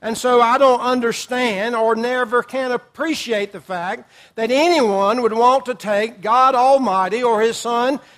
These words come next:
Jesus Christ's name in vain. But there are also other words in the English language that, um, most people who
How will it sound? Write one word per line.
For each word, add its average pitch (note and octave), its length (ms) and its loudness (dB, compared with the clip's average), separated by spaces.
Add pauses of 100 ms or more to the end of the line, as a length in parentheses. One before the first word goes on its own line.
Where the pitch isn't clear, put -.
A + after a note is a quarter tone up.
(120)
Jesus B3 580 -6
Christ's A3+ 720 -2
name A3 560 -4 (460)
in A3+ 220 -4
vain. A#3 500 -2 (1040)
But C#4+ 80 -2
there F4 100 2
are F#4 140 6
also E4+ 260 0
other C#4 240 4
words G#3+ 400 2
in A3 120 -2
the G#3 60 -4
English G#3+ 380 -2
language G#3 600 -2
that, G#3+ 440 -4 (300)
um, B3+ 680 -2 (320)
most - 380 -6
people C4+ 480 -2
who A#3+ 540 -2